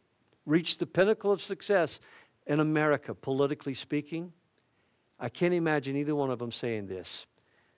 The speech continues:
The next day, John saw Jesus coming toward him and said, "Look, the Lamb of God who takes away the sin of the world."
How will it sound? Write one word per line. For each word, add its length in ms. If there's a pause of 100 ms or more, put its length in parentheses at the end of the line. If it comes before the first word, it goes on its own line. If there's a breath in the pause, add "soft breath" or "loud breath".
(160)
The 80
next 300
day, 180
John 380
saw 200
Jesus 440
coming 300
toward 320
him 200
and 80
said, 280
"Look, 520 (400)
the 120
Lamb 360
of 140
God 340
who 80
takes 320
away 220
the 80
sin 260
of 80
the 80
world." 400